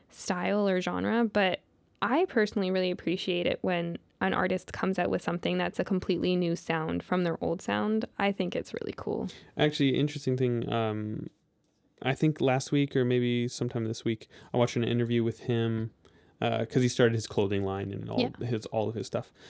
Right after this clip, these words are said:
Speaker 2: Um, and they actually talked about him using his name in the future and how he's looking into it and wants to, Tyler Okoma.
Speaker 1: Oh, really?
Speaker 2: Um, which is pretty interesting. If he changes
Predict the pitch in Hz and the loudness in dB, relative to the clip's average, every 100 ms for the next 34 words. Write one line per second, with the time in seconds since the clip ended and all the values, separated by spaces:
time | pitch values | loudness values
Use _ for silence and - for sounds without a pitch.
0 | - - - 120 110 107 113 - _ _ | -20 -8 2 4 4 0 -6 -12 _ _
1 | _ _ - 147 139 139 143 151 143 143 | _ _ -6 2 4 4 2 -2 -2 0
2 | 143 - 135 131 123 - 131 123 123 123 | 0 0 2 2 2 2 2 4 2 2
3 | 120 117 110 101 101 127 135 - 160 - | 0 0 0 0 0 0 0 -4 -10 -6
4 | 117 123 120 120 - 123 131 _ _ _ | -6 -4 -4 -4 -4 -6 -8 _ _ _
5 | - 113 113 120 110 - 110 110 107 107 | -4 -2 0 0 0 0 -2 0 -2 -2
6 | 113 110 110 104 - 113 107 104 104 104 | -2 0 0 -2 0 -2 0 -2 0 -2
7 | - 117 113 - 117 110 110 110 117 117 | -2 -4 -4 0 0 0 -2 -4 -2 -4
8 | 113 _ - _ - 214 254 233 262 220 | -6 _ -20 _ 0 2 4 2 2 2
9 | 190 107 101 98 104 _ _ _ _ _ | 2 2 2 -2 -6 _ _ _ _ _
10 | _ _ _ - 139 120 - 110 110 - | _ _ _ 2 4 4 0 -2 -2 -2
11 | 117 127 - - 107 123 131 123 139 160 | 0 0 -4 -4 0 2 2 0 2 2
12 | 139 117 - | 0 -2 -6